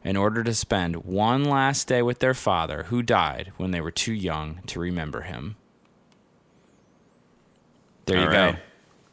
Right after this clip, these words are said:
Speaker 2: Yeah, so, uh, did, did the trailers for this movie,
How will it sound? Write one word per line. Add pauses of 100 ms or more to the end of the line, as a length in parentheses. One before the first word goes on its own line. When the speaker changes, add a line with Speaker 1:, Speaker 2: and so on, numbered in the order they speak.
(880)
Speaker 2:
Yeah,
so, (680)
uh, (460)
did,
did
the
trailers
for
this
movie,